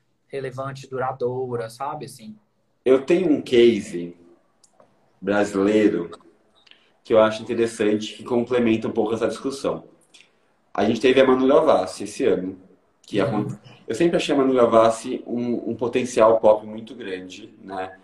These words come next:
Speaker 2: Ela não é a melhor artista brasileira, mas ela tem o potencial de ser um ícone pop muito bom, porque
Speaker 1: Sim.
Speaker 2: ela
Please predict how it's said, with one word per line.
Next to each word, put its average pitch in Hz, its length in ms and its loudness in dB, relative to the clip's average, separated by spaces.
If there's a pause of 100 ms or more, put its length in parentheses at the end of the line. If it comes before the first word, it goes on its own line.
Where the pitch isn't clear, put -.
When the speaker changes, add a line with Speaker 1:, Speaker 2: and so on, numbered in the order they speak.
(180)
Speaker 2:
Ela 95 160 0
não 123 220 2
é 120 260 2 (240)
a 98 80 -8
melhor 107 420 4
artista 120 440 -6
brasileira, 123 520 -4
mas 143 140 -4
ela 135 100 4
tem 143 120 -4
o 139 60 -10
potencial 143 760 0
de 135 80 -10
ser 156 420 0
um 147 140 2
ícone 123 300 0
pop 110 340 0
muito 135 420 0
bom, 127 240 0
porque 156 480 -2 (320)
Speaker 1:
Sim. 120 300 -8
Speaker 2:
ela 147 500 4